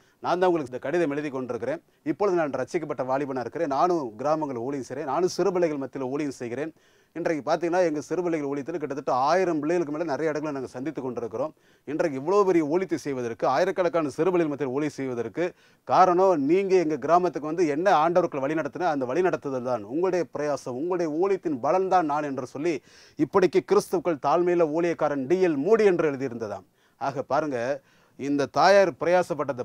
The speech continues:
பிரயாசத்துக்கு அருமையான ஒரு வாலிபன் ரட்சிக்கப்பட்டவனாக அவர்களுக்கு கிடைக்கப்பட்டு இருக்கிறது. இன்றைக்கும் கூட சரி, நீங்க எந்த பகுதியில ஊழியம் செய்றீங்களோ, நீங்க எந்த பகுதியில் ஆண்டவருக்காக கிரியை செய்றீங்களோ, எந்த பகுதியில் ஆண்டவருக்காக பிரயாசப்படுறீங்களோ, உங்களுடைய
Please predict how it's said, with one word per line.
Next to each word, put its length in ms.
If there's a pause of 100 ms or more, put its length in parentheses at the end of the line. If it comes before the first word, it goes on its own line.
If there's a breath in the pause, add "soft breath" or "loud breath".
(120)
பிரயாசத்துக்கு 720 (200)
அருமையான 520
ஒரு 420 (300)
வாலிபன் 480
ரட்சிக்கப்பட்டவனாக 880
அவர்களுக்கு 640
கிடைக்கப்பட்டு 460
இருக்கிறது. 420 (260)
இன்றைக்கும் 440
கூட 140
சரி, 380 (260 soft breath)
நீங்க 200
எந்த 320
பகுதியில 340
ஊழியம் 420
செய்றீங்களோ, 480 (300 soft breath)
நீங்க 180
எந்த 240
பகுதியில் 320
ஆண்டவருக்காக 540
கிரியை 380
செய்றீங்களோ, 480 (260 soft breath)
எந்த 280
பகுதியில் 320
ஆண்டவருக்காக 380 (100)
பிரயாசப்படுறீங்களோ, 840 (240 soft breath)
உங்களுடைய 440